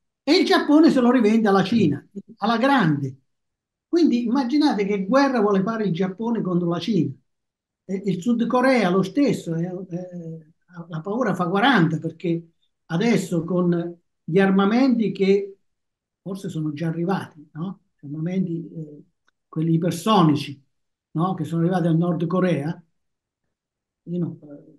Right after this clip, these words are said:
Seoul, la capitale del Sud Corea, sta,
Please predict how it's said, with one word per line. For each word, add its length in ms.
Seoul, 600
la 120
capitale 480
del 160
Sud 240
Corea, 400
sta, 520